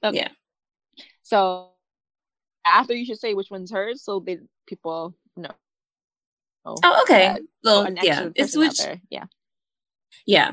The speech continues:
Speaker 2: I mean, Kiara picked the extra one, extra entries in
Speaker 1: Okay.
Speaker 2: the categories. So whichever one is left over is the one that Kiara picked. So, like, in the last
Speaker 1: Okay,
Speaker 2: one,
Speaker 1: well,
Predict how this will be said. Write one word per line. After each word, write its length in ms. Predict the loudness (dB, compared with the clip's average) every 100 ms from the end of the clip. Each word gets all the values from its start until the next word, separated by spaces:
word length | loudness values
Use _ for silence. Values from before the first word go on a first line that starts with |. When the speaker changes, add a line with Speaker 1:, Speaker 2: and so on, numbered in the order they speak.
| 0
Speaker 2:
I 80 | 4
mean, 160 | 4 4
Kiara 640 | 4 6 8 8 6 0 -16 _ _ _ _ _ _ _ _ _ -4
picked 280 | -4 -2
the 420 | -2 0 2 0 -6 -2
extra 600 | 0 2 0 2 2 0 -8 _ _ -12
one, 320 | -6 -6 -8 _ _
extra 340 | 0 2 -2 -4
entries 680 | -2 -4 -2 -2 0 0 0 _ _ -2
in 260 | 0 0
Speaker 1:
Okay. 160 | -2 -6 -12 _ _
Speaker 2:
the 80 | -4
categories. 760 | 0 0 0 -6 -4 2 2 2 2
So 480 | 6 6 4 2 -4 -18 -20 _
whichever 360 | 2 4 6 6
one 180 | 4
is 100 | 6
left 200 | 4 4
over 200 | 2 2
is 140 | 2 0
the 80 | 0
one 140 | 0
that 100 | -2
Kiara 400 | -4 -4 -4 -4
picked. 400 | -8 -14 -20 -20 _ _
So, 320 | -2 -2 -6 -14 _ _ _ _ _ _ _ _ _ _ -6
like, 180 | -4 0
in 80 | 2
the 80 | 4
last 380 | 6 6 4 2
Speaker 1:
Okay, 100 | 4
Speaker 2:
one, 180 | 4
Speaker 1:
well, 140 | 4